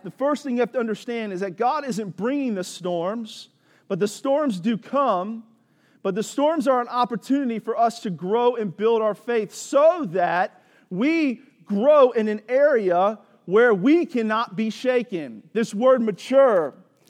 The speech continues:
and complete means this, steadfast, anchored, unmovable. And so it's through God's goodness in the midst of the storm, when we choose to place our faith in him, that he allows faith to grow in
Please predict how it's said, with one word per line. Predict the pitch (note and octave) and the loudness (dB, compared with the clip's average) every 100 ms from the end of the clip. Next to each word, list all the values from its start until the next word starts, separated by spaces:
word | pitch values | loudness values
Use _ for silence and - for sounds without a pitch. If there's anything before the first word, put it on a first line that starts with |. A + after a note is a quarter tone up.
| _ _ | _ _
and | G3 F#3+ | -6 -2
complete | A3 - C4 D4+ B3 | -2 -2 0 0 -2
means | G3+ B3+ C4 F3 | -4 -2 -2 0
this, | A3+ A#3 - | 2 2 0
steadfast, | - - B3+ C#4 - A#3+ G3+ - - | -8 0 2 2 0 0 0 -4 -6
anchored, | A#3 C#4 - G3+ D#3+ - _ | -2 -2 0 0 0 -4 _
unmovable. | G3 A#3+ A3+ G#3 C4 E4 F#4 E4+ A#3 D#3 D#3+ B2 G#2 - _ _ _ _ _ | 2 2 4 2 2 2 0 0 0 -2 -4 -6 -12 -20 _ _ _ _ _
And | G3 | -8
so | - C4 B3 | 2 4 4
it's | - | 0
through | - D#4 E4 | -2 0 2
God's | C#4+ C4+ A3+ F3+ | 2 2 0 -2
goodness | - D4 B3+ G#3 A#3 | -2 -2 -2 -4 -4
in | G#3+ | -4
the | |
midst | G#3 C#4 - D#4 | -2 -4 -6 -8
of | |
the | B3+ | -8
storm, | - - C4 A#3 | -8 -2 0 0
when | G3 | -2
we | A3+ | -4
choose | G3 - C#4+ D#4+ | -4 -4 -2 -2
to | D#4+ | -4
place | G#3+ C4+ C4+ A#3 - _ _ | -8 -2 -2 -2 -8 _ _
our | G#3+ G#3+ | -2 -2
faith | - - C#4 D4+ - | -2 0 2 0 -2
in | B3+ A3 G#3+ | -4 -4 -2
him, | A#3 C4 G3 D3+ B2 _ _ | -2 -2 -2 -6 -12 _ _
that | G3 G3 | -2 -2
he | G#3 D4+ | 0 0
allows | A#3+ A#3+ C4+ B3+ - - | 2 2 2 0 -4 -2
faith | C4+ C#4+ C#4+ - | 2 2 2 -4
to | |
grow | F#3 D3 G3+ C#4+ C#4 C#4 | -6 -4 2 4 4 2
in | C#4 B3 | -4 -4